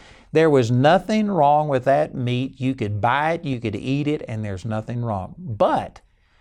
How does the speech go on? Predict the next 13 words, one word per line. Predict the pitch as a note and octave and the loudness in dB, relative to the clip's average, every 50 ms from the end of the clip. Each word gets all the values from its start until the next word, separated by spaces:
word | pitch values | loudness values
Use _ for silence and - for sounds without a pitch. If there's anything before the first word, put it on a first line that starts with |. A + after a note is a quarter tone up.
| _ _ _ | _ _ _
he | - C3 B2+ | -2 0 0
says | A#2+ B2 - C3 C3 A#2 A2+ | 0 0 0 0 0 0 0
there's | B2 A#2 A2+ G#2+ | 0 -2 -2 0
not | B2+ C#3+ D#3 D#3+ C3 - | 0 2 2 2 0 -2
in | - C3 A#2 A2+ | -4 -6 -6 -4
every | - - C#3 C#3 B2+ C3+ B2 A#2+ | -2 -2 -2 -2 -2 -4 -4 -4
man | A2+ A#2 C3 D3+ D#3 C3 A2 G#2+ A#2 C3 E3 - | -2 -2 -2 -2 -2 -4 -4 -4 -6 -8 -10 -6
that | A#2+ A#2+ A#2+ A2+ - - | -2 -2 -2 -2 -4 -4
knowledge. | B2+ C3+ D#3 F3 D#3 A#2 G#2 F#2+ G2+ - _ _ _ _ _ _ | -4 -2 -2 -2 -2 -4 -4 -8 -10 -14 _ _ _ _ _ _
For | - C#3+ | 0 0
some | B2 - - - G#3 G#3+ A3 G#3 F3 D#3 | 0 0 0 0 2 2 2 0 0 -2
with | C3 C3+ C#3 B2+ - - | 0 0 0 0 -2 -6
conscience, | - - - G3 G#3+ G#3+ G3 G3+ - - B2 A2+ C3 F3 - - - - | -12 -2 2 2 2 2 0 -4 -6 -4 -4 -4 -4 -6 -10 -12 -12 -12